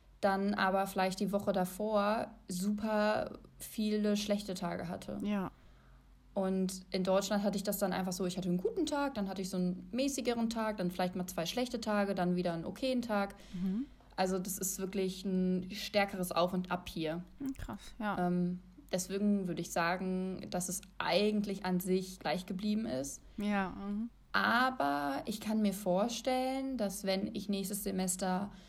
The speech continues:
Speaker 1: ja, andere Leute kennenlerne und das alles ein bisschen anders läuft als dieses Semester mit dem ganzen Drama und so, hoffentlich, <laughs> drückt mir die Daumen,
Speaker 2: Mhm.
Speaker 1: dass ich hier dann
Speaker 2: Machen wir alle.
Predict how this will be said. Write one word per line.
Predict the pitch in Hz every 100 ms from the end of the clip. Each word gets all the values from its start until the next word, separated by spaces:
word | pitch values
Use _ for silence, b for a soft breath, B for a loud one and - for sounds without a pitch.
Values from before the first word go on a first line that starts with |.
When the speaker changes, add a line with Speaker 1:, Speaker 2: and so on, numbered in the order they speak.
| B -
Speaker 1:
ja, | 202 190 202 -
andere | 220 233 240 233 233 233 226
Leute | 214 214 214 220
kennenlerne | 214 208 202 190 185 185 185 180 180
und | 185 185
das | 185 180
alles | 190 185 190
ein | 190
bisschen | 180 185 202 180 175 175 175 170 - - - - -
anders | 247 269 247 233
läuft | 220 214 214 208
als | 214 202 202
dieses | - 208 196
Semester | 202 196 185
mit | 190
dem | 180
ganzen | 180 175 180
Drama | 170 170 202 226 214
und | 202
so, | 202 196 -
hoffentlich, | - 190 185 220 247 - B B
<laughs> | B -
drückt | 180 180
mir | 180
die | 165
Daumen, | 160 160 170 240 - B B B B B 226
Speaker 2:
Mhm. | 214 220 -
Speaker 1:
dass | 196 185 -
ich | 185
hier | - 196 190
dann | 180 180 180
Speaker 2:
Machen | 180 175 165
wir | 147
alle. | 151 170